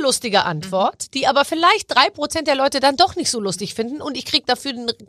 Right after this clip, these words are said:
Speaker 1: Riesenhaue. Oder ich sag's einfach so ein bisschen anders und ein bisschen glatter
Speaker 2: Genau.
Speaker 1: und, äh, und, und krieg irgendwie keine
Speaker 2: Ja.
Speaker 1: Probleme.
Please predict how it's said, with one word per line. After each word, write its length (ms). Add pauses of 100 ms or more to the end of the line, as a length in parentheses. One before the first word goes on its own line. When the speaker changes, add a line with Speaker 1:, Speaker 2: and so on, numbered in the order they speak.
Speaker 1:
Riesenhaue. 800 (400)
Oder 300
ich 160
sag's 280
einfach 300
so 120
ein 80
bisschen 300
anders 400
und 80
ein 40
bisschen 280
glatter 280
Speaker 2:
Genau. 300
Speaker 1:
und, 200
äh, 380
und, 260
und 160
krieg 200
irgendwie 240
keine 360
Speaker 2:
Ja. 100
Speaker 1:
Probleme. 360